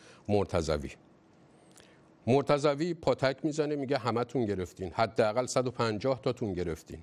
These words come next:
نه یک بار، چند بار. فقط هم نماینده‌های مجلس نگرفتن، دیگران هم مکرر گرفتن.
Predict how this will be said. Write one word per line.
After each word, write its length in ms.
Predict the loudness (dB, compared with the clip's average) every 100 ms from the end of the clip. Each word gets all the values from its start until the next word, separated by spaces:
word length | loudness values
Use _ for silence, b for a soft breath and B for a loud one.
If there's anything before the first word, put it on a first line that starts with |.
| -4
نه 140 | 0 0
یک 260 | 0 -2
بار، 240 | -2 -2 -4
چند 400 | 0 0 0 -6
بار. 220 | -12 -12
فقط 360 | -4 0 0 0
هم 160 | 0
نماینده‌های 420 | -2 -2 -2 -2 -2
مجلس 420 | -2 -2 -4 -4
نگرفتن، 440 | -2 -2 -2 -4
دیگران 420 | -2 0 2 2
هم 160 | -2 -4
مکرر 380 | -2 -2 -2 -4
گرفتن. 400 | -6 -8 -12